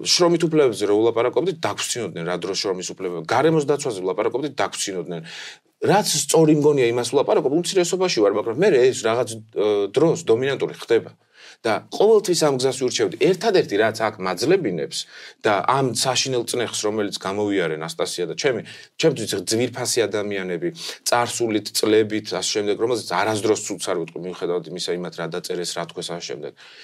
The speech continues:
იქეთ მხარეს აღმოჩნდა, ერთადერთი, რამაც, რაც მაძლებინებს, რომ მგონია, რომ სწორია, რაც გავაკეთეთ. რასაც მომავალში გავაკეთებთ, ყოველთვის ამ პრინციპით მივიღებ გადაწყვეტილებას. ვერ წარმომიდგენია, რომ იმის გამო, რომ ვიღაცას თავი მოვაწონო, ახლობელს თუ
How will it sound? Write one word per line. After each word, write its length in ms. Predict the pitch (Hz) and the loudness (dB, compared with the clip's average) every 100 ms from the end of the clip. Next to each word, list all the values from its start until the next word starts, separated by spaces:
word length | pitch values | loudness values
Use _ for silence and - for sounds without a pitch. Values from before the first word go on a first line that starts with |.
| - | -8
იქეთ 280 | 143 185 160 | 0 0 0
მხარეს 320 | - 110 95 | 0 0 2
აღმოჩნდა, 420 | 139 156 127 110 - - | 0 2 0 -2 -10 -2
ერთადერთი, 580 | 120 175 175 180 156 - | 2 2 4 4 4 2
რამაც, 320 | 110 117 120 | 0 0 0
რაც 200 | - 131 131 | 0 0 0
მაძლებინებს, 500 | 123 123 160 180 160 | -2 0 2 0 0
რომ 140 | 156 | 0
მგონია, 280 | 147 127 151 | 2 4 4
რომ 100 | 160 | 0
სწორია, 520 | - - 135 135 156 156 - - | -2 2 4 6 4 2 -6 -12
რაც 240 | - 117 - | 0 0 2
გავაკეთეთ. 580 | 113 95 87 71 82 - - - | 2 2 0 -6 -8 -12 -16 -18
რასაც 440 | - 113 165 170 147 | -2 2 4 2 2
მომავალში 640 | 127 123 131 127 120 113 | 0 2 4 6 6 2
გავაკეთებთ, 560 | 120 110 107 110 110 - | 2 2 2 -2 -6 -10
ყოველთვის 420 | - 127 123 123 | 0 2 2 0
ამ 100 | 120 110 | -4 -2
პრინციპით 400 | 113 - 104 - | -2 -4 -8 -8
მივიღებ 360 | 104 90 82 | -8 -6 -8
გადაწყვეტილებას. 760 | 82 92 - 98 87 85 82 82 - - - | -8 -8 -6 -6 -6 -8 -8 -10 -12 -16 -8
ვერ 280 | 113 175 190 | 4 6 6
წარმომიდგენია, 840 | - 160 160 156 151 135 147 123 | 4 2 4 4 4 4 4 4
რომ 100 | 107 | 2
იმის 260 | 120 156 139 | 2 2 2
გამო, 240 | 135 139 | 2 2
რომ 120 | 123 98 | 2 2
ვიღაცას 460 | 104 113 110 98 | 2 0 0 -4
თავი 260 | - 104 101 | -4 -2 0
მოვაწონო, 540 | 98 113 120 101 85 80 - - | 2 2 2 0 -2 -4 -10 -8
ახლობელს 720 | - 120 - 131 110 95 85 82 | -2 0 0 2 2 4 2 -2
თუ 160 | - | 0